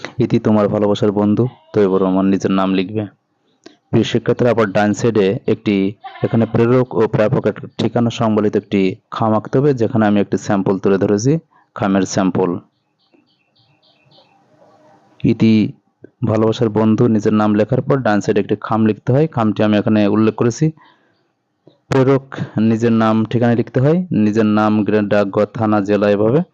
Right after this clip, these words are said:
এবং প্রাপকে যার কাছে চিঠিটা পাঠাতে হবে তোমার বন্ধুর নাম, ঠিকানা, এভাবে। আমি একটি স্যাম্পল এখানে তুলে ধরেছি। এবং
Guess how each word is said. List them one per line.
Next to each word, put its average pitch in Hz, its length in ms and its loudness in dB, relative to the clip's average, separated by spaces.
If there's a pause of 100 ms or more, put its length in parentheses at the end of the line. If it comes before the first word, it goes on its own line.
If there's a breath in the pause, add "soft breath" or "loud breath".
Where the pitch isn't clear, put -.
(260 loud breath)
এবং 110 220 2
প্রাপকে 113 480 -2
যার 113 240 0
কাছে 101 400 0
চিঠিটা 101 340 -2
পাঠাতে 110 360 -2
হবে 135 240 0
তোমার 107 160 0
বন্ধুর 101 360 0
নাম, 98 260 0
ঠিকানা, 95 360 -2
এভাবে। 92 360 0 (1600)
আমি 101 300 2
একটি 98 180 -2
স্যাম্পল 101 420 0
এখানে 104 200 2
তুলে 101 180 0
ধরেছি। 113 300 0
এবং 117 360 0